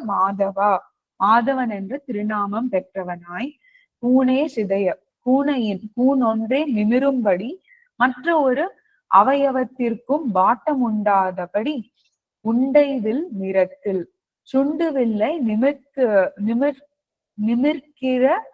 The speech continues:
ரீதியிலே எரித்தாய் நிமிர்த்தவனே, கோவிந்தா, கோவிந்தனே, வானார் சோதி, வானுலகம் இடமடையும், இடமடையும் படியான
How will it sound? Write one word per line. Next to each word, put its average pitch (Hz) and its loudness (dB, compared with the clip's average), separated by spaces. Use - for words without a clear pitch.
ரீதியிலே 240 0
எரித்தாய் 202 2
நிமிர்த்தவனே, 190 0
கோவிந்தா, 196 0
கோவிந்தனே, 196 0
வானார் 247 4
சோதி, 208 0
வானுலகம் 254 2
இடமடையும், 254 -2
இடமடையும் 269 2
படியான 233 0